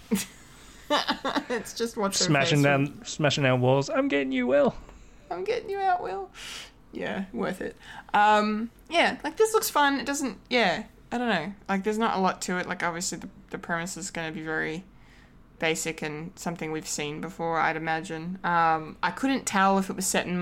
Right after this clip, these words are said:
Speaker 1: m-, modern day, but I think it is. And because, like, Rosario Dawson's character and her son, they come in, they don't seem to be dressed contemporarily. They look a bit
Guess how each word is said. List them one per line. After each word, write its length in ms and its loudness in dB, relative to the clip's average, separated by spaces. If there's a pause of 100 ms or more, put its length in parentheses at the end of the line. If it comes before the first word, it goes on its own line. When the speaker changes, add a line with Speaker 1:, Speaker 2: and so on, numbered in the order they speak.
Speaker 1:
m-, 80 -8 (680)
modern 300 4
day, 160 4
but 120 0
I 60 4
think 260 0
it 100 -4
is. 340 0
And 380 -4 (340)
because, 240 0
like, 160 2
Rosario 480 4
Dawson's 720 -2
character 680 0
and 140 -4
her 120 -2
son, 340 0
they 100 2
come 260 0
in, 180 -2
they 100 2
don't 260 -2
seem 240 -4
to 100 -10
be 280 -6 (240)
dressed 640 -4 (400)
contemporarily. 1400 0 (560)
They 160 -4
look 220 -4
a 40 0
bit 220 0